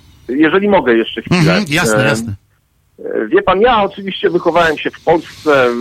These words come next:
Speaker 1: w rodzinie katolickiej, gdzieś tam chodziłem do tego kościoła, później od niego odszedłem, to, to jest wynik moich przemyśleń. Nazywałem się ateistą,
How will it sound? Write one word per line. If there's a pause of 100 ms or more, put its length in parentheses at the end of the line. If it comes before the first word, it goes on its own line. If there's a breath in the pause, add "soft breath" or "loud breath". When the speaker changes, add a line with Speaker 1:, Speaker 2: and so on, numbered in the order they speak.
(140)
Speaker 1:
w
rodzinie
katolickiej,
gdzieś
tam
chodziłem
do
tego
kościoła,
później (340 loud breath)
od
niego (180)
odszedłem,
to, (180)
to
jest (460)
wynik
moich
przemyśleń. (420 loud breath)
Nazywałem
się
ateistą,